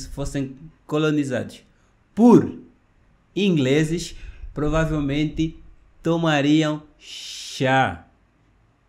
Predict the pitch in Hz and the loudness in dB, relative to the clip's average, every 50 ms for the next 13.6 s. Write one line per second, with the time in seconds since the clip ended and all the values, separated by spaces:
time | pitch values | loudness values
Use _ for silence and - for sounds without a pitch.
0 | _ _ _ _ _ _ _ _ _ - 156 165 165 165 165 156 156 - 165 165 | _ _ _ _ _ _ _ _ _ -4 -4 -4 -2 0 -2 -2 -2 -2 -2 0
1 | 160 156 151 151 - 170 156 139 139 147 143 143 139 147 165 160 - 156 147 135 | 0 0 -2 -4 -4 -6 -6 -4 -4 -4 -4 -6 -6 -8 -10 -6 -4 -4 -2 0
2 | 135 139 156 160 156 156 160 160 - _ _ _ _ _ _ _ _ _ _ - | 0 0 0 0 0 -2 -4 -8 -10 _ _ _ _ _ _ _ _ _ _ -4
3 | 143 151 151 147 147 139 147 147 143 143 151 151 151 - - 143 143 139 - 131 | -4 -2 -2 -2 -6 -6 -6 -6 -6 -4 -6 -6 -6 -6 -8 -8 -8 -6 -8 -8
4 | 127 131 156 151 139 - - - _ _ - 120 127 139 143 143 139 - 135 135 | -6 -4 -4 -6 -6 -8 -12 -20 _ _ -10 -6 -4 -4 -4 -4 -4 -4 -4 -2
5 | 135 139 139 139 139 - - - - 147 139 131 127 131 127 127 131 127 - - | -2 -2 -2 -4 -4 -8 -12 -8 -6 -4 -2 -2 -2 -2 -2 -2 -4 -6 -8 -12
6 | - - 131 123 120 104 95 85 82 82 - _ _ _ _ _ _ - - - | -14 -10 -8 -8 -6 -6 -8 -10 -12 -16 -20 _ _ _ _ _ _ -20 -20 -20
7 | - - - 151 156 156 147 170 220 208 185 185 175 160 147 135 - 143 135 - | -12 -2 2 4 6 6 8 10 10 10 10 10 8 6 4 2 0 -4 -6 -6
8 | - - - 127 113 - - _ _ _ _ - - - - - - - - - | -8 -8 -8 -8 -8 -10 -18 _ _ _ _ -16 -16 -16 -16 -16 -14 -14 -14 -14
9 | - - - - _ _ - - - - - - - - - - - - - _ | -14 -20 -20 -20 _ _ -20 -18 -18 -16 -14 -16 -16 -18 -20 -20 -20 -20 -20 _
10 | _ _ _ _ _ - - - - - - - - - - - - - - 113 | _ _ _ _ _ -16 -14 -10 -10 -8 -8 -8 -10 -10 -12 -18 -14 -8 -4 -2
11 | 123 - - - - - - - - - - - - - - 143 151 151 180 170 | -2 -2 -4 -6 -14 -16 -18 -18 -18 -20 -20 -20 -18 -10 -8 -6 -4 -2 0 0
12 | 147 123 123 135 139 156 160 175 165 160 160 160 143 139 131 131 127 131 131 135 | 0 0 -2 -4 -6 -6 -4 -4 -4 -4 -2 -4 -4 -4 -6 -6 -8 -8 -8 -10
13 | 120 113 120 123 127 131 127 127 127 127 131 - | -10 -8 -6 -6 -8 -8 -8 -8 -8 -8 -10 -12